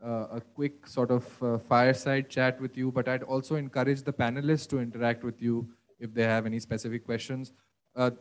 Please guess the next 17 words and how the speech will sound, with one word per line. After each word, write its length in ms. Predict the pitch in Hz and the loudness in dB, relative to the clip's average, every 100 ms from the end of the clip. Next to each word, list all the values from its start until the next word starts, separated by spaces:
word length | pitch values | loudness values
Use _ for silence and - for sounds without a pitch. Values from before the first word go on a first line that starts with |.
| - | -4
the 160 | 135 143 | -2 2
audience, 500 | 131 143 175 190 185 | 4 4 4 2 4
you 100 | 160 | 2
should 240 | 165 185 | 4 0
be 360 | 165 165 165 - _ _ | 2 0 -2 -6 _ _
excited 580 | 143 - 143 135 147 165 | -8 0 2 2 2 2
about 280 | 156 151 143 | 4 4 4
Nandan 460 | 135 135 135 156 | 0 0 0 -2
because 320 | 151 139 139 135 | -2 -2 -2 -2
he's, 380 | 139 139 131 - | -4 -6 -6 -8
uh, 360 | 127 123 120 113 - _ - - _ | -2 -2 -2 -6 -14 _ -20 -20 _
uh, 60 | 113 | -12
India's, 600 | 127 127 131 135 139 123 113 | -6 0 2 4 2 0 -10
uh, 60 | 127 | -14
foremost 800 | - 143 156 160 160 165 - - _ | 0 2 4 2 -4 -6 -12 -18 _
sports 440 | - - 147 147 147 | -18 2 4 4 4
lawyer. 400 | 143 143 170 | 6 6 4